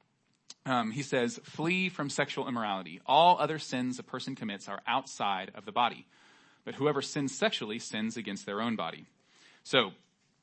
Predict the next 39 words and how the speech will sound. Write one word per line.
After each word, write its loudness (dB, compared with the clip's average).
um, 4
I'm -12
gonna -2
say 0
a 4
sentence. -2
I -2
want 0
you 0
to -6
fill 2
it 4
in 4
in 2
your 0
mind, 2
okay? 2
Um, 2
"I 8
saw 8
a 0
blank, 2
so 0
I 8
fled." -4
I 0
saw 8
a 6
blank, 2
so -2
I 8
fled. 4
What 2
comes 4
to 2
mind? 6
I, -8
I, -6
what? 2